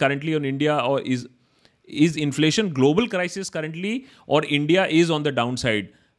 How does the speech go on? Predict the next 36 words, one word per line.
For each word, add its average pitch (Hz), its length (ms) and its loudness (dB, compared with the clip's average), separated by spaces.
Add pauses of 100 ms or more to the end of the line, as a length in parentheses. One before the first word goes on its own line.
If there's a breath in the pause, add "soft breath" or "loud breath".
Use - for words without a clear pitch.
(120)
Uh, 104 400 -2 (220)
how 139 80 4 (140)
could 185 100 0
we 202 180 0 (360)
come 160 200 -4
out 135 300 0
of 104 140 -8
this?" 104 180 -6
Rajat, 135 400 -2 (260 soft breath)
We 160 180 2
really, 151 380 0
really 156 260 0
need 147 200 -4
to 156 120 0
ramp 113 360 -2
up, 127 240 -4 (500)
you 135 140 -4
know, 143 100 -2
the 151 160 0
idea 127 380 4
of 123 180 -2
Make 110 200 -6
in 104 100 -4
India. 87 300 -8 (300 loud breath)
We 170 160 4
really, 175 340 2
really 156 260 -4
need 143 220 -6
to, 131 340 -4
uh, 98 60 -6
you 123 160 2
know, 151 140 -2
uh, 117 500 -6
really 220 340 4
get 151 380 -4
not 147 320 -6